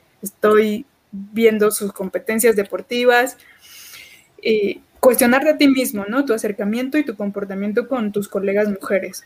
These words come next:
¿Por qué le doy más entrenamiento? ¿Por qué no le doy más entrenamiento? ¿Por qué sí salgo con ella? ¿Por qué no salgo con ella? ¿Cuáles son mis intenciones? O sea, algo tan básico como eso, ¿no?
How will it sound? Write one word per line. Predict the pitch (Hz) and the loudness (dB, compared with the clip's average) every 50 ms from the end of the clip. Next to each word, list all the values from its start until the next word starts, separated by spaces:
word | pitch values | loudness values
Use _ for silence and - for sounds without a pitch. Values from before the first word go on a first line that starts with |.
| _ - | _ 0
¿Por | - 220 220 220 214 | 2 2 2 2 0
qué | - 220 214 220 220 226 226 226 | 0 2 4 6 6 6 4 4
le | 226 226 220 214 | 4 4 4 6
doy | 220 214 214 | 6 4 4
más | 220 214 226 220 | 2 0 -2 -2
entrenamiento? | 226 202 196 196 190 190 190 208 220 233 226 240 202 | -4 -4 -4 -6 -8 -8 -6 -6 -4 -2 -2 -2 -2
¿Por | 208 202 202 | -4 -6 -4
qué | - 208 | -4 -2
no | 208 202 | -2 -2
le | 196 196 | -2 -2
doy | 190 196 196 202 | -2 -2 -2 -2
más | 202 202 208 | -2 -2 -4
entrenamiento? | 202 196 - 185 185 180 190 208 220 220 233 220 208 | -4 -6 -8 -12 -12 -8 -6 -4 -2 0 0 0 0
¿Por | - - - - | -2 -16 -8 0
qué | - 208 208 208 202 202 202 202 202 | 4 6 6 8 8 8 8 8 6
sí | 202 - - 214 214 202 | 6 4 0 2 2 2
salgo | - 226 208 202 202 202 196 | 2 2 2 4 4 4 4
con | - 202 208 220 | 2 0 0 2
ella? | 226 233 233 240 | 4 4 2 2
¿Por | 226 196 196 | 2 -2 -2
qué | 196 196 | -2 -2
no | 190 190 190 | -2 -4 -4
salgo | - 196 185 185 180 | -2 -2 -2 -2 -4
con | - 202 202 233 | -4 -2 0 4
ella? | 247 254 240 240 | 4 4 4 4
¿Cuáles | - 202 190 196 | 4 2 2 0
son | 196 185 175 | -4 -8 -12
mis | 175 185 196 | -14 -14 -14
intenciones? | 190 185 - - - 208 240 247 254 254 | -14 -16 -14 -8 -4 -2 0 0 0 2
O | - | 2
sea, | 226 202 - - | 2 2 2 2
algo | - 233 254 277 339 339 | 0 2 4 4 2 2
tan | - 214 202 202 208 | 2 2 4 4 4
básico | 226 269 302 294 285 277 269 | 4 4 4 4 2 2 0
como | - 196 190 180 180 190 | 0 -4 -4 -4 -4 -4
eso, | 202 202 - 185 | -4 -4 -6 -8
¿no? | 180 202 233 277 294 | -8 -2 -2 -2 -2